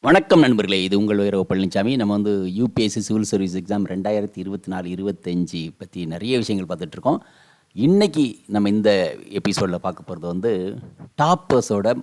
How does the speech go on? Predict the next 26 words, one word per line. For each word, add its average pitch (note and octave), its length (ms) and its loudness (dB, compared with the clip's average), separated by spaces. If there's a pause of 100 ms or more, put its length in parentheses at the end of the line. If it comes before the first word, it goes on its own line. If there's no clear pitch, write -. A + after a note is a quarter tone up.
மார்க் G2 560 0
அனலைசிஸ், D#2+ 500 -8 (280)
மார்க்கிங் G2 400 -2 (100)
பேட்டர்ன். F2 360 -4 (520)
அதாவது F#2+ 480 0
ரிட்டன் A2+ 320 0
எக்ஸாமினேஷன் F#2 480 -2
எப்படி, E2+ 480 -6
இன்டர்வியூ G#2 500 0
எப்படி, E2 440 -8
அப்புறம் - 360 0
ஃபைனல் A#2 340 0 (100)
ரேங்கிங் G2+ 340 -2
அவங்களுக்கு F2+ 280 -4
எந்த A2 140 2
மாதிரி G2+ 260 -2
ஒரு F2+ 200 -2
இம்பேக்டை F#2 600 -4
கிரியேட் G2 300 -4
பண்ணுது F2 220 -4
அப்படிங்கிறத E2 260 -6
பார்க்க D#2+ 320 -10
போறோம். E2+ 220 -4 (440)
அந்த E3+ 340 4
வகையில A#2+ 280 4
இன்னைக்கு G2 360 0